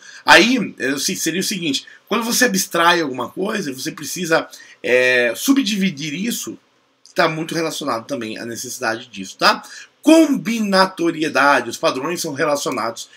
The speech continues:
hierarquicamente. Padrões de alto nível podem ser compostos ou relacionados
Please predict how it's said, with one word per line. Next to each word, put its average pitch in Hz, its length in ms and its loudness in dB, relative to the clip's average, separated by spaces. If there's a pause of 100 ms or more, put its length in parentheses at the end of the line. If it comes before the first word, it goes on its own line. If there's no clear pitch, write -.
(140)
hierarquicamente. 175 1080 0 (280)
Padrões 147 420 2
de 139 80 0
alto 139 180 0
nível 175 380 -4
podem 151 280 -4
ser 139 200 -4
compostos 123 580 -6
ou 117 80 -6
relacionados 117 760 -2